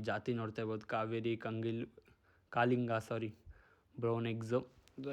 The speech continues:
ಎಗ್ಸ್ ಕೂಡ ಇದು ಅಲ್ಲೇ on the spot ಎಗ್ಸ್ ಕೂಡ ಮಾರ್ತಾಯಿದ್ರು.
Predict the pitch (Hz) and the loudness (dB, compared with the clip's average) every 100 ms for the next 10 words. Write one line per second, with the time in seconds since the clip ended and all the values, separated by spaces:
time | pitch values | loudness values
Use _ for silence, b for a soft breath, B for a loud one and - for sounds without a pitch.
0 | 135 175 160 185 196 185 175 160 165 160 | 4 6 6 6 8 8 8 6 4 2
1 | 135 151 165 156 165 160 160 143 135 - | 4 4 4 4 2 2 0 2 0 -2
2 | 160 160 135 120 135 139 143 | 4 4 6 4 4 2 0